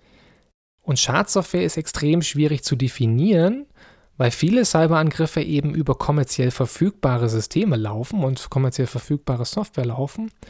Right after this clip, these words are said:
und zum Teil Software, die für die Defensive genutzt wird, Verschlüsselung beispielsweise, auch offensiv eingesetzt werden kann. Das heißt, wenn wir zum Beispiel sagen, wir verbieten Verschlüsselungstrojaner,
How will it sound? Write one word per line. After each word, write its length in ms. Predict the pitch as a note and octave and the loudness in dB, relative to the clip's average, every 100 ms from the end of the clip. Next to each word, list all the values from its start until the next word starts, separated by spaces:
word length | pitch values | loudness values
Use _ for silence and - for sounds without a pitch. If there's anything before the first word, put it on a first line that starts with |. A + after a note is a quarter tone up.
| - - - | -20 -20 -8
und 160 | - D3+ | -4 -2
zum 200 | D3+ C#3 | 0 -2
Teil 640 | - C#3 E3+ A3 A3+ A#3+ - | 0 2 4 4 4 0 -6
Software, 580 | - F3 E3+ F3 D#3+ | -2 0 0 4 4
die 180 | D#3+ E3 | 2 -2
für 120 | - | 0
die 160 | C#3 B2+ | 0 2
Defensive 680 | D3+ G3+ G#3 C#3+ C3 B2 B2 | 2 2 2 2 2 2 0
genutzt 500 | B2 A#2 C3 - C3 | 2 0 0 -4 0
wird, 420 | C3+ G#3+ - - - | 2 2 -2 -16 -20
Verschlüsselung 720 | - - - D#3 G3+ F3+ A#2+ A2+ | -6 -4 0 0 0 0 0 -2
beispielsweise, 800 | A2 A2 C3+ - B2 B2 E3 G3 - - - - _ | -2 -4 -6 -4 -4 0 -2 -2 -10 -20 -20 -20 _
auch 180 | D3 - | -2 0
offensiv 480 | D#3+ F#3 D3 C3+ | 2 2 2 2
eingesetzt 580 | B2+ C3+ B2 A#2+ B2 - | -2 -2 0 0 -2 -4
werden 240 | A#2 G#2+ G#2+ | -2 -2 -4
kann. 300 | - A#2 A#2+ _ _ _ | -6 -8 -8 _ _ _
Das 180 | - B2+ | -6 -2
heißt, 220 | F#3 G3+ - | 0 0 0
wenn 140 | F3 | 2
wir 140 | D#3 | 2
zum 140 | D3 D3 | 2 0
Beispiel 280 | C#3+ - C#3 | 0 0 0
sagen, 240 | C3 C3 | 2 2
wir 80 | C3+ | 2
verbieten 420 | C3 A#2+ D#3+ D3 | 0 0 0 -2
Verschlüsselungstrojaner, 1600 | - A#2+ - A#3 B3+ C#3+ A#2 A#2+ - - A2+ G#2+ G#2+ B2+ G#3+ | -2 -4 0 0 2 2 2 -2 -4 -2 0 0 0 2 0